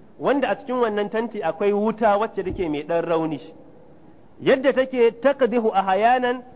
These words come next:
wa tantafi'u ahyanan. Wutar sai ta dan ainihin, ainihin kunnu wani lokaci, can sai ta mutu, sai ta kunnu sai ta mutu ta kadai. Fa idza biha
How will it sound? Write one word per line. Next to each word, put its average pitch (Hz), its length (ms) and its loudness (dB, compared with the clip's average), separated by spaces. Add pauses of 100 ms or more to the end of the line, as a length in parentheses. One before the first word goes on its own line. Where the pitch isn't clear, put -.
(180)
wa 170 200 -2
tantafi'u 190 640 -2
ahyanan. 151 560 0 (240)
Wutar 254 380 -4
sai 247 160 -10
ta 233 100 -6
dan 190 200 -4
ainihin, 208 480 -4 (1040)
ainihin 226 540 0 (400)
kunnu 202 320 0
wani 240 180 4
lokaci, 240 460 2
can 220 200 -2
sai 226 140 -2
ta 220 100 -4
mutu, 147 360 -8 (180)
sai 254 140 2
ta 254 120 -2
kunnu 190 300 -4
sai 190 160 0
ta 185 100 0
mutu 143 220 -6
ta 139 120 -6
kadai. 127 260 -6 (1160)
Fa 262 140 4
idza 247 320 4
biha 208 340 -2